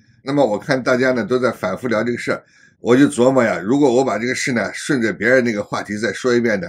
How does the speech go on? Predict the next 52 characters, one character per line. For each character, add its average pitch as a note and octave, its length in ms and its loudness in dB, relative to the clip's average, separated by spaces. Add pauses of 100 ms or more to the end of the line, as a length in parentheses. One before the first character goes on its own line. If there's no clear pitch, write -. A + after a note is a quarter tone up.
也 F2 160 -8
没 G2+ 100 -4
有 A#2 80 0
什 F2+ 140 -12
么 G#2+ 160 -6
意 C#3+ 80 -2
思。 - 260 -8 (420)
那 C#3+ 60 -4
么 C#3 100 0
通 E3+ 200 -4
过 D#3 100 2
这 - 160 4
两 G#2+ 160 0
天 B2 160 -2
的 A#2+ 80 -2
观 C3 180 2
察 A2+ 180 -6
呢， A#2+ 120 0 (380)
我 G#2 180 -2
觉 B2+ 160 2
得 C#3 100 2
这 B2+ 200 -4
个 A2+ 100 0
事 - 220 -8
情 G#2 160 -6
呢， F2+ 160 -4
也 F2+ 180 -6
是 A#2+ 160 -10
在 B2+ 160 2
不 A#2 220 -8
断 C3 200 0
的 A2 60 -4
变 C3+ 260 0
化， D#3+ 240 -6 (320)
所 - 240 -2
以 D#3 60 6
我 A2 160 2
今 A2+ 160 -6
天 B2 160 -4
出 - 140 -8
来 A#2 140 0
呢， F#2 120 -4 (380)
跟 A#2 160 -2
大 A#2+ 120 -2
家 G#2+ 160 -2
一 G2+ 120 -4
块 G2+ 180 -8
儿 F#2 100 -10
开 B2+ 200 -4
个 C3+ 100 -4
脑 E2 240 -6
洞， - 260 -6